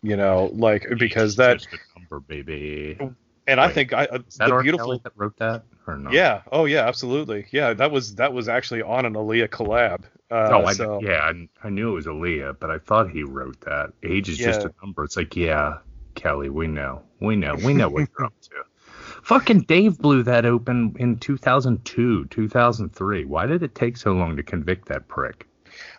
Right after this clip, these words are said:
Speaker 1: I think it had to do with, um, just, uh,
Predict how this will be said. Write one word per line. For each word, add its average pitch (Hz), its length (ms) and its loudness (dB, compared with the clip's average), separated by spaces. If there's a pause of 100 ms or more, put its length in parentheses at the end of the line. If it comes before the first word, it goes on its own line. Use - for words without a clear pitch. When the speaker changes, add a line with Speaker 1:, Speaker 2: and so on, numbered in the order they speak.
Speaker 1:
I 175 140 6
think 180 340 -2
it 143 120 0
had 135 320 0
to 127 60 -10
do 120 380 -4
with, 107 380 -8
um, 98 520 -4 (280)
just, - 520 -4 (680)
uh, 139 100 -6